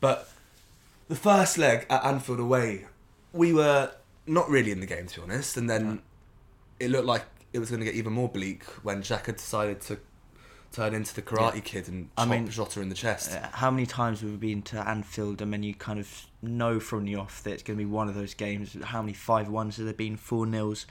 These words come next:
Speaker 2: I really thought it was gonna be like, even before the red card, they were, they, they didn't have any massive chances, but they were controlling the ball and you kind of thought it was a matter of time.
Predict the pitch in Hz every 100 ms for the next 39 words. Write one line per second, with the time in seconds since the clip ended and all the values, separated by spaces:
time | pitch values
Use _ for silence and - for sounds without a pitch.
0 | - 110 110 120 117 107 113 - 101 104
1 | 107 110 104 - 117 110 101 - 113 107
2 | 104 101 - 104 98 - - - - 101
3 | 104 104 - - - - - 123 113 -
4 | 127 131 127 117 123 117 120 120 - 120
5 | - 135 135 139 123 123 117 110 104 -
6 | - - - - 107 - 113 - 120 110
7 | 107 - 110 107 104 - - 113 104 117
8 | 92 - 107 104 107 - 104 104